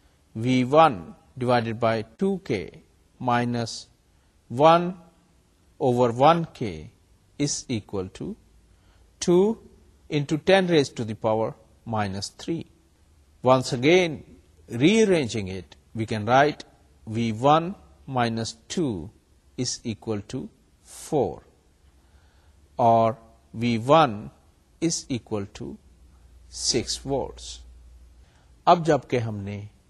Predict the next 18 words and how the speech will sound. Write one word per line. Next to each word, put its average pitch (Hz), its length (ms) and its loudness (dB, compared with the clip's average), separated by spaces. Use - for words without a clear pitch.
وی 127 220 -2
ون 147 220 2
کی 170 200 -6
ویلیو 110 340 0
کو 104 120 -6
کیلکولیٹ 104 540 -8
کر 135 140 -2
لیا 98 360 -10
ہے، 110 160 -14
لہذا 165 420 2
ہمارے 160 300 0
لیے 110 340 -4
یہ 120 120 -4
نہایت 127 640 -2
آسان 160 400 -4
ہو 117 140 -6
گیا 101 240 -4
ہے 98 200 -14